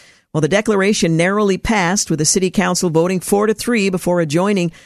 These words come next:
uh, around two forty, um, forty-eight. The bill will apply to city officials and not private businesses. Individuals, whether at City Hall or in the private sector, should have a right to choose whether to wear a mask or get vaccinated or boosted, the motion said.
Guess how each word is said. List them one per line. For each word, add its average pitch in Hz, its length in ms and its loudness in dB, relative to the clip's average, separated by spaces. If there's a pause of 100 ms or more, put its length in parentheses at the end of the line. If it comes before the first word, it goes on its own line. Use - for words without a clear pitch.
(440)
uh, 165 200 0
around 175 460 0
two 262 260 2
forty, 202 580 0
um, 151 220 -4 (320)
forty-eight. 208 680 -2 (380)
The 165 60 0
bill 196 260 2
will 180 240 2
apply 190 440 0
to 175 120 -2
city 185 360 0
officials 233 560 0
and 196 200 0
not 190 220 -2
private 170 400 -2
businesses. 180 800 0
Individuals, 196 680 0
whether 165 280 -2
at - 100 -4
City 160 220 0
Hall 190 360 0
or 196 220 0
in 175 160 -2
the 165 80 -6
private 180 380 -4
sector, 143 400 -2 (420)
should 247 180 2
have 226 160 0
a 190 60 0
right 196 360 0
to 196 180 0
choose 277 480 2
whether 175 260 2
to 165 160 -4
wear 170 240 0
a 165 60 -2
mask 185 420 -2
or 180 140 -2
get 170 160 -4
vaccinated 165 580 -2
or 196 140 0
boosted, 175 500 -2
the 143 80 -2
motion 143 380 -2
said. 156 360 0